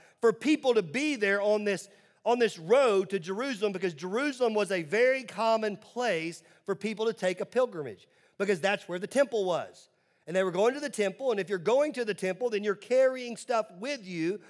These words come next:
for sacrifice. It's a part of the Jewish Old Testament custom. So for a beggar to be on this road would be very common, because you knew that the people that were traveling,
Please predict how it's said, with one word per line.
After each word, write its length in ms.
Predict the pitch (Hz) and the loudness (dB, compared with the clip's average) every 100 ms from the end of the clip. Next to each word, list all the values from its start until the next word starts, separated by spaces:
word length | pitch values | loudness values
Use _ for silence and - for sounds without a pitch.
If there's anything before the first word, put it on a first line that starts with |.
| - | -2
for 120 | 226 | 0
sacrifice. 680 | 208 262 269 226 - 160 139 | 2 2 0 -4 -6 -4 -4
It's 100 | - | -8
a 40 | 185 | -6
part 240 | 196 208 | -2 0
of 60 | 208 | -2
the 80 | |
Jewish 460 | 180 113 185 202 208 165 | -6 -6 -2 0 0 -2
Old 240 | 185 208 | -4 -4
Testament 500 | 170 160 - 190 190 | -8 -10 -10 -12 -12
custom. 460 | 220 262 - 117 95 _ _ _ - | -8 -8 -8 -18 -20 _ _ _ 0
So 220 | 240 220 | 2 2
for 180 | 220 208 | 0 -2
a 160 | 190 | -2
beggar 480 | 165 202 285 302 233 | -2 2 4 6 4
to 80 | 202 | 2
be 140 | 202 | 0
on 220 | 208 202 | 2 2
this 200 | 202 185 | 0 -4
road 460 | 190 233 262 214 196 | -2 0 2 0 -2
would 100 | 180 | -4
be 120 | 185 | -4
very 280 | 170 208 196 | -4 -4 -4
common, 560 | 175 277 277 214 180 180 - - - | -4 -4 -2 -4 -6 -10 -18 -6 0
because 320 | 220 220 165 | 2 0 0
you 100 | 226 | 0
knew 240 | 214 277 | 2 2
that 140 | 262 220 | 0 -2
the 80 | |
people 320 | 208 233 226 202 | -2 -4 -2 -2
that 180 | 208 | -2
were 140 | 185 170 | -4 -6
traveling, 800 | - 220 269 277 196 170 175 | -6 0 2 2 2 -2 -2